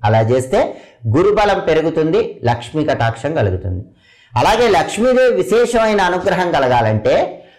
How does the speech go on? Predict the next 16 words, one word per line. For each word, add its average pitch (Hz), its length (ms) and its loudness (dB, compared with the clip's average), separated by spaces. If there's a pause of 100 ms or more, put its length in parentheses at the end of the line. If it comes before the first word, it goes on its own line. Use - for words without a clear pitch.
(220)
పౌర్ణమి 277 540 4
రోజు 240 320 2
సాయంకాలం 214 880 2
ఆరు 180 280 2
గంటల 175 420 2
తర్వాత 160 760 2
పసుపుతో 196 420 0
ఒక 170 300 0
ప్రత్యేకమైన 151 680 0
పరిహారం 117 560 2
పాటించాలి. 98 540 -2 (1040)
ఏ 147 180 2
నెలలో 196 300 2
అయినా 208 240 0
దీన్ని 196 240 0
ఆచరించవచ్చు. 123 960 -2